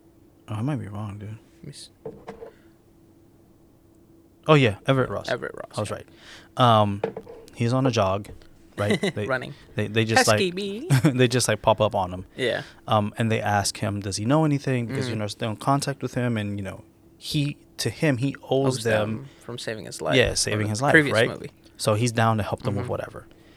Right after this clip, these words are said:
Speaker 1: And, you know, he gave them some information. They found this person, this scientist, who turns out to be Riri Williams.
Speaker 2: Oh, my goodness.
Speaker 1: Right? Now, I've heard a lot of people
Speaker 2: Ironheart.
Speaker 1: say that,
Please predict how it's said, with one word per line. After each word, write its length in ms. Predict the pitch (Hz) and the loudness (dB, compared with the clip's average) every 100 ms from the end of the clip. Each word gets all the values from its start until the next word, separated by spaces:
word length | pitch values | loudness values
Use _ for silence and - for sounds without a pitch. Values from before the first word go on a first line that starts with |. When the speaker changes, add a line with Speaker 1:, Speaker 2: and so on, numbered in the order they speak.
| - - - _ - | -20 -20 -20 _ -4
Speaker 1:
And, 600 | 123 117 113 110 107 101 | 0 2 2 0 -2 -6
you 100 | - | -4
know, 100 | 110 | -2
he 160 | 98 113 | -2 0
gave 180 | 113 117 | 0 0
them 100 | 123 | -2
some 180 | - 113 | -4 -6
information. 760 | 104 107 95 - 104 95 92 - - - _ - | -4 -4 -4 -4 -4 -6 -10 -14 -20 -20 _ -12
They 100 | 107 | -4
found 260 | - 110 | 0 0
this 80 | 113 | -2
person, 520 | - 104 - - 98 101 - - - - | -4 -4 -4 -8 -10 -14 -18 -20 -20 -6
this 120 | 101 | 0
scientist, 800 | - 95 90 90 - 98 - - - - - | 0 0 -4 -8 -6 -6 -6 -8 -16 -20 -20
who 160 | - 123 | -2 -2
turns 340 | - 127 120 | 2 2 4
out 160 | 110 117 | 4 2
to 100 | - | -4
be 300 | 101 104 120 _ _ - _ _ 117 | -10 -14 -18 _ _ -20 _ _ -8
Riri 300 | 101 101 127 | -4 0 2
Williams. 560 | 170 320 139 117 - - - _ - | 2 2 -2 -8 -18 -20 -20 _ -4
Speaker 2:
Oh, 220 | 160 160 | -2 -2
my 80 | 147 - - | -6 -16 -8
goodness. 320 | 143 147 151 - | -6 -6 -10 -6
Speaker 1:
Right? 300 | 110 117 - | 2 2 2
Now, 240 | 143 143 107 | 4 6 6
I've 180 | - 123 | 4 2
heard 320 | - - 165 | 0 0 2
a 40 | 151 | 2
lot 200 | 117 117 | 0 -2
of 80 | - | -4
people 240 | 123 113 | -6 0
Speaker 2:
Ironheart. 140 | 131 | 2
Speaker 1:
say 380 | 117 104 104 104 - | 2 0 -2 -6 -8
that, 500 | 107 98 98 - | -6 -4 -6 -8